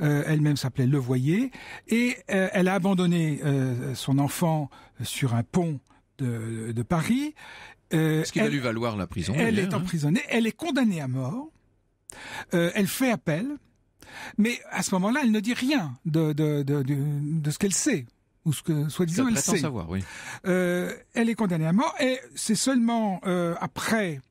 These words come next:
Speaker 1: euh, sa condamnation à être, euh, internée chez les filles repenties, euh, mais son mari ayant refusé de payer la pension, finalement, elle est libérée. Donc c'est extraordinaire, hein, condamnation à mort et puis après libération.
Speaker 2: <laughs> La
Speaker 1: Elle est
Speaker 2: justice de
Speaker 1: libérée,
Speaker 2: l'époque
Speaker 1: qu'elle
Speaker 2: est
Speaker 1: va
Speaker 2: pleine
Speaker 1: aller
Speaker 2: de
Speaker 1: trouver
Speaker 2: mystères.
Speaker 1: en, en seize cent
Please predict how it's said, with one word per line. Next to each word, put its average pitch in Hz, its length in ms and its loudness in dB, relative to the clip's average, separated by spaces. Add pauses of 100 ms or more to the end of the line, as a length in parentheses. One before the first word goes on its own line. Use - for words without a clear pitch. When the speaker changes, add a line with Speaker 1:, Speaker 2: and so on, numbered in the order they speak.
(440)
Speaker 1:
euh, 165 400 4
sa 185 200 0
condamnation 170 800 2
à 165 320 4
être, 165 500 0 (360)
euh, 160 180 4
internée 170 580 2
chez - 160 -2
les 151 100 2
filles 156 240 0
repenties, 170 720 2 (380)
euh, 143 640 0
mais 185 120 4
son 196 160 2
mari 180 360 2
ayant 175 260 2
refusé 180 560 2
de 160 100 0
payer 170 280 2
la 156 100 0
pension, 156 340 0
finalement, 165 380 2
elle 151 80 2
est 143 60 2
libérée. 147 420 0 (260)
Donc - 140 -10
c'est 135 100 -2
extraordinaire, 151 460 0
hein, 143 80 -2
condamnation 147 500 2
à 175 40 4
mort 170 180 0
et 151 60 -2
puis 180 100 0
après 165 200 0
libération. 151 640 0
Speaker 2:
<laughs> 196 420 -2
La 143 80 2
Speaker 1:
Elle 127 80 0
est 214 80 2
Speaker 2:
justice 214 200 2
de 180 80 -2
Speaker 1:
libérée, 285 140 2
Speaker 2:
l'époque - 180 -2
Speaker 1:
qu'elle 175 80 0
Speaker 2:
est 214 60 2
Speaker 1:
va 254 60 2
Speaker 2:
pleine 254 100 2
Speaker 1:
aller 247 80 0
Speaker 2:
de - 80 0
Speaker 1:
trouver 226 300 2
Speaker 2:
mystères. - 220 0
Speaker 1:
en, 226 280 0
en 185 60 -2
seize 185 260 -4
cent 165 280 -2